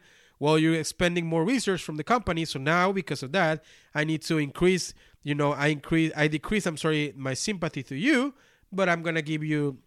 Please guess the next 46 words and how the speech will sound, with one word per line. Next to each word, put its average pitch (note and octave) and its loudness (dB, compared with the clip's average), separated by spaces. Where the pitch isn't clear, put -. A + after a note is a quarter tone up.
uh, B2+ -4
you B2+ -4
know, B2 -4
uh, A#2 -8
probably B2+ -4
more B2+ -6
money F3 -2
or C3+ -4
a B2 -8
victory D3+ -6
point E3+ -6
or C3+ -4
whatever." A2 -10
So G3 4
that's G3 2
basi-, F3+ -2
it's F3 -2
very, F#3+ 4
uh, C3 -2
you D#3 -2
know, D#3 2
thematic D3 0
on C#3 -6
that C3 -6
way, B2 -2
which B2+ -6
is C#3 -6
cool. C#3+ -4
Uh, C#3 0
also, D#3+ 0
you D#3+ -4
have E3 2
a D#3 0
hand E3 0
limit D#3+ 2
of C#3+ -2
four, F3 2
so D3 -2
you C#3 2
need C#3+ -4
to D3 -4
be C3+ 0
very C3 -4
careful C#3 -6
of C#3 -6
that, A#3 0